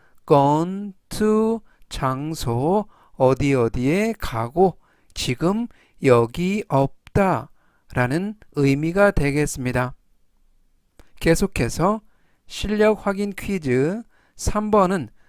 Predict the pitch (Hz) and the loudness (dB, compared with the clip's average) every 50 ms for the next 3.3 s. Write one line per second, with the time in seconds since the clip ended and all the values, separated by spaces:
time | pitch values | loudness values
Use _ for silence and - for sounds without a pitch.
0 | _ _ _ _ - 139 143 160 160 147 127 120 120 135 156 190 208 220 202 - | _ _ _ _ 0 2 2 2 2 0 0 0 0 0 0 0 0 -4 -6 -12
1 | _ _ _ _ _ _ - 143 143 147 170 170 156 170 170 123 117 - _ _ | _ _ _ _ _ _ -4 -2 0 0 2 2 0 0 -2 -6 -10 -14 _ _
2 | _ _ _ _ - - - - - - 202 202 202 190 190 196 190 - - - | _ _ _ _ -14 -10 -10 -4 0 0 2 2 0 -2 -2 -4 -4 -4 -6 -4
3 | 202 202 208 214 220 | -4 -2 -4 -4 -6